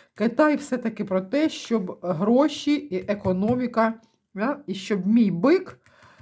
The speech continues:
да, е, на свої рога на-, наколов усі гроші, які є в світі. І для цього я буду дружити з усіма хто мені вигодний?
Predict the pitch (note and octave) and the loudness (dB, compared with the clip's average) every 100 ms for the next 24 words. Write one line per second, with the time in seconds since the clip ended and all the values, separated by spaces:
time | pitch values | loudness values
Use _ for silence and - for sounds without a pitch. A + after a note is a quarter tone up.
0 | _ F3+ C#4 D#4 D#4 - F#3 F#3 F#3 F3+ | _ -2 0 0 -4 -4 0 2 2 0
1 | F#3 F#3+ G#3+ A#3 G#3 G#3 B3 E4 D#4+ F#3 | -2 0 4 6 6 4 4 2 2 -4
2 | G3 G3 G3 G#3 A3 A#3+ C4+ A3+ G3+ - | -4 -2 0 -2 0 0 2 2 -2 0
3 | A3 A#3 D4 - F#3+ F#3 E3+ G#3+ - F3 | 2 4 2 -2 -4 -4 -2 -2 -2 -4
4 | D#3+ B2 A2+ - - - _ - A#3 G3 | -6 -4 -10 -10 -20 -20 _ 0 2 4
5 | G#3 G#3+ D#4+ B3 F#3+ G3 E3 F#3 G#3 G#3 | 4 4 4 6 2 -2 -4 -2 -2 -2
6 | F3 A3+ - A3 F#3+ D3+ F3 G#3 _ _ | -2 -2 0 2 4 4 2 -4 _ _
7 | _ _ - - B3+ D4+ A3+ F#3 G#3+ F#3 | _ _ -20 -12 0 2 4 4 4 4
8 | F#3 E3+ D#3+ C#3 C#3 C#3 | 4 4 2 -2 -6 -6